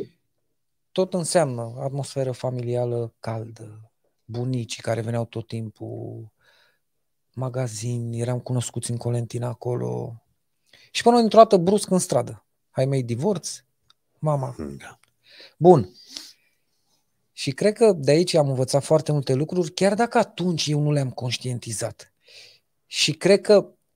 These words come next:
Speaker 1: prin faptul că s-a întâmplat brusc,
Speaker 2: Mhm.
Speaker 1: de asta nici n-am avut timp să, cum, cum să zic, să ajung la vreo depresie sau să, știi? Pentru că brusc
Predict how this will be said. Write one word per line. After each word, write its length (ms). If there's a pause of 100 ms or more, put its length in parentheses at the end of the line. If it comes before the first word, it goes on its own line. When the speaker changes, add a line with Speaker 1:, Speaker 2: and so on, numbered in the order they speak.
(160)
Speaker 1:
prin 160
faptul 260
că 100
s-a 160
întâmplat 520
brusc, 680
Speaker 2:
Mhm. 360 (1800)
Speaker 1:
de 160
asta 200
nici 120
n-am 120
avut 280
timp 240
să, 400 (300)
cum, 260 (120)
cum 120
să 120
zic, 180
să 220
ajung 280
la 80
vreo 160
depresie 840
sau 280
să, 260
știi? 300 (180)
Pentru 320
că 180
brusc 420